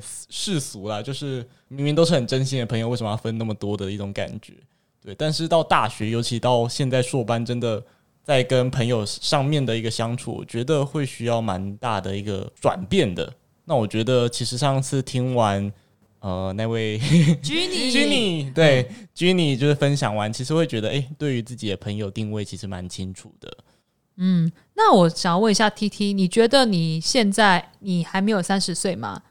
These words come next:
Speaker 1: 对。
Speaker 2: 那你从过去到现在，你觉得你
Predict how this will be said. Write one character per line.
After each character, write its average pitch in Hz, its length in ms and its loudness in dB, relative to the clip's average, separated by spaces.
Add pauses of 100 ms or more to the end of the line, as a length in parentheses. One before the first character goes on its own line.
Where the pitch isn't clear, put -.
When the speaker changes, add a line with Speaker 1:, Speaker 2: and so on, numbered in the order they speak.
(120)
Speaker 1:
对。 98 300 -8 (180)
Speaker 2:
那 285 460 4
你 208 300 2
从 202 300 2
过 247 200 6
去 233 120 0
到 208 160 2
现 196 160 0
在， 202 200 2
你 180 100 -2
觉 233 160 -2
得 302 80 0
你 175 340 -2